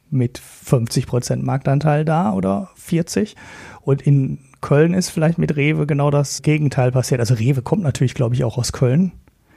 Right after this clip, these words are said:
Zumindest spielt der glorreiche F C <laughs> andauernd mit Rewe-Werbung. Also ich glaub, da haben sie auch ihren Hauptsitz in Köln.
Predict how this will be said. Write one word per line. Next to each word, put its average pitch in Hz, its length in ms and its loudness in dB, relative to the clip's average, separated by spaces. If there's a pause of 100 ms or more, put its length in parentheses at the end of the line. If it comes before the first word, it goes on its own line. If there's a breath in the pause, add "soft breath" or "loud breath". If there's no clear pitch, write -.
Zumindest 123 720 0
spielt 131 400 -6
der 127 320 0 (120)
glorreiche 120 580 -2
F 131 200 -4
C 135 440 -6
<laughs> - 60 6 (1160 loud breath)
andauernd 139 400 4
mit 143 160 4
Rewe-Werbung. 151 720 2
Also 156 140 2
ich 151 60 -4
glaub, 151 160 0
da 151 80 2
haben 175 140 6
sie 160 100 2
auch 135 140 -2
ihren 120 180 -2
Hauptsitz - 440 -4
in 127 120 0
Köln. 131 320 0